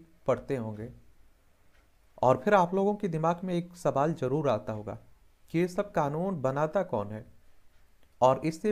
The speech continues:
बनाने की प्रक्रिया, प्रोसेस क्या है। और आप देखते हैं कि बहुत सारे कानून पुराने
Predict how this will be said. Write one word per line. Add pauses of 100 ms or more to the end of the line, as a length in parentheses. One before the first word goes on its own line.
(100)
बनाने
की
प्रक्रिया, (320)
प्रोसेस
क्या
है। (680)
और
आप
देखते
हैं
कि
बहुत
सारे
कानून (260)
पुराने